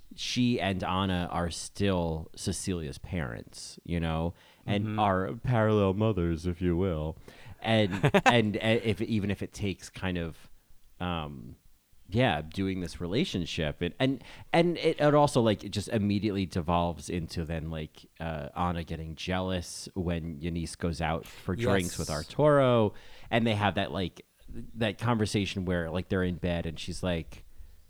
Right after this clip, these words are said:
Speaker 1: "Well, who were you with? What'd you talk about? There's alcohol
Speaker 2: Mm-hmm.
Speaker 1: in your breath. Well, did you screw him?"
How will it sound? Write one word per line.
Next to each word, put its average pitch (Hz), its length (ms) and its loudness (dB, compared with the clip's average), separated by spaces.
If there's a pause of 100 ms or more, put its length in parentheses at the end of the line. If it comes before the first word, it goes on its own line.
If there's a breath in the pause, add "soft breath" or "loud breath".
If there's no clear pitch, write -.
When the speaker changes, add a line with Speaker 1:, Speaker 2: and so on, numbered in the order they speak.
(160)
Speaker 1:
"Well, 98 200 0
who 104 160 2
were 98 120 2
you 90 160 0
with? 90 300 -2 (600)
What'd 101 320 0
you - 60 -12
talk 95 320 -2
about? 71 400 -6 (320)
There's 90 180 0
alcohol 98 360 0
Speaker 2:
Mm-hmm. 87 140 2
Speaker 1:
in 78 60 -4
your 82 120 -2
breath. 76 320 -4 (100)
Well, 104 100 4
did 92 160 -2
you 82 80 -6
screw 95 520 0
him?" 107 160 -2